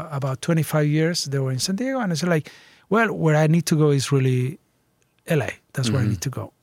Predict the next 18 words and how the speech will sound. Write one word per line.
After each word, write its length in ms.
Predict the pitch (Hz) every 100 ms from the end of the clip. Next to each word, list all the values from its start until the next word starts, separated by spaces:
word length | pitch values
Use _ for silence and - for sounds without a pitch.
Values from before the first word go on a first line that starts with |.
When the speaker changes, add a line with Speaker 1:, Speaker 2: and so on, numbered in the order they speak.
| 160
Speaker 1:
I 80 |
came 240 | 151 160 143
to 160 | - 151
L 120 | 147
A. 200 | 147 156 - _ _ _ _ _ _ 156
They 100 | 202
actually 360 | 254 - 185
offered 240 | 175 - 165
me 100 | 147
an 120 | 131
internship. 480 | 147 151 123 - 95 _ _ _ _
Funny 340 | - 175 170
enough, 340 | 151 151 156 - -
I 80 | 147
Speaker 2:
Okay. 140 | 143
Speaker 1:
told 400 | 117 160 151 147 - _ _ _ _ -
the 200 | 139 143
artist 680 | 151 165 147 135 - -